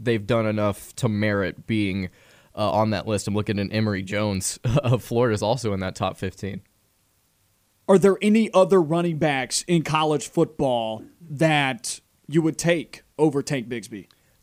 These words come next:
Speaker 1: Um, Breece Hall would be one that I would love to have. Um, I'd really have to think outside of Hall, uh, if there, if there's somebody that I would be really, really confident in. If, if we're, if we're going in a scenario where everybody's healthy,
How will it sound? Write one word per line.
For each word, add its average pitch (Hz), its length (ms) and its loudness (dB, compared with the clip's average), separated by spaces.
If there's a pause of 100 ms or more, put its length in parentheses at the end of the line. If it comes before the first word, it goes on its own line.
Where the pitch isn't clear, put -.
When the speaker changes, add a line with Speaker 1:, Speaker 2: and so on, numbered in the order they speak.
(140)
Speaker 1:
Um, 151 520 0 (120)
Breece 127 380 -2
Hall 151 280 2
would 135 120 0
be 127 140 -2
one 110 480 -4 (100)
that 113 180 -2
I 110 60 0
would 107 180 -2
love 104 260 -4
to 110 100 -4
have. 98 520 -6 (600)
Um, 107 560 -4
I'd 110 220 -4
really 127 260 -2
have 120 220 -2
to 117 80 -4
think 110 400 -6 (120)
outside 107 480 -2
of 104 120 -6
Hall, 98 500 0 (400)
uh, 110 380 -4
if 113 180 -6
there, 117 180 -2
if 110 220 -4
there's 110 260 -4
somebody 110 300 -4
that 104 160 -4
I 101 60 -2
would 101 160 -4
be 107 80 -4
really, 101 260 -4
really 98 220 -4
confident 98 600 -6
in. 92 280 -8 (240)
If, 135 240 -2
if 143 180 0
we're, 165 220 0
if 151 160 -2
we're 180 80 -4
going 170 260 0
in 180 100 0
a 165 40 0
scenario 143 440 0
where 113 220 0
everybody's 127 520 0
healthy, 160 480 -2